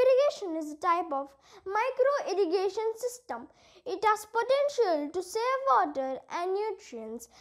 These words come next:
by allowing water to drip slowly to the roots of the plants. This process is mostly used in agriculture.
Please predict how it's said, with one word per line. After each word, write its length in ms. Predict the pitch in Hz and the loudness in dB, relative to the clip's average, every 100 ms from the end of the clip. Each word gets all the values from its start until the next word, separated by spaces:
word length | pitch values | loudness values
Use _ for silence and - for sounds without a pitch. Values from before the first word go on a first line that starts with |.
| - | -10
by 220 | 302 311 330 | -2 0 4
allowing 520 | 381 494 539 494 392 | 4 4 4 2 2
water 380 | 285 254 254 294 320 | 0 -2 -4 -4 -4
to 120 | 370 | -4
drip 340 | 294 285 453 523 | -4 -2 -2 -2
slowly 600 | - 415 381 277 226 349 | -2 2 4 2 -2 -10
to 320 | - - 403 427 | -10 -14 -6 0
the 100 | 523 | 2
roots 300 | 427 494 508 - | 6 4 4 -2
of 160 | 330 | -4
the 80 | 285 | -4
plants. 680 | 269 302 254 220 247 - - - _ _ _ _ _ | -6 -4 -4 -6 -12 -16 -18 -20 _ _ _ _ _
This 360 | 392 392 523 508 - | -2 2 0 -2 -2
process 580 | 554 539 - 269 254 - - | 2 4 2 -2 -4 -6 -8
is 140 | 381 | -6
mostly 580 | 370 370 427 508 - 554 554 | -4 -2 -2 -2 -2 0 2
used 400 | 392 415 466 - - | 2 2 -2 -6 -6
in 300 | 440 453 359 | -4 -2 -2
agriculture. 920 | 294 302 302 381 330 - - 202 - | 0 -2 -2 0 0 -4 -10 -10 -12